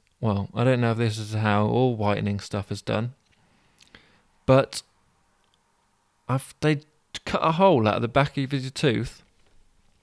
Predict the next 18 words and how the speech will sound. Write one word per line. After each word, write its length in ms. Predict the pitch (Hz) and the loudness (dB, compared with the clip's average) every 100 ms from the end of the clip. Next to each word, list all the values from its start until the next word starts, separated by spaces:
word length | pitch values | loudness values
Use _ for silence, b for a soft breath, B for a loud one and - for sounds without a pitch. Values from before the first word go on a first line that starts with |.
| _ _ - B B B - | _ _ -20 B B B -14
They 80 | |
cut 180 | 120 139 | -6 -2
a 60 | 135 | 2
hole 180 | 147 139 | 4 4
out 60 | |
the 80 | 131 | 2
back 220 | 120 139 | 2 0
of 60 | - | 2
your 80 | 131 | -4
tooth, 340 | - 127 107 | 0 -2 -2
and 140 | 120 127 | -2 -2
then 180 | 127 | -2
you 120 | 131 131 | -2 -2
get 200 | 147 127 | -4 -2
a 60 | |
little 260 | 143 139 147 | -4 -2 0
in, 400 | 147 147 147 135 _ _ - | 2 2 -2 -4 _ _ -8
little 260 | 131 147 | -4 -4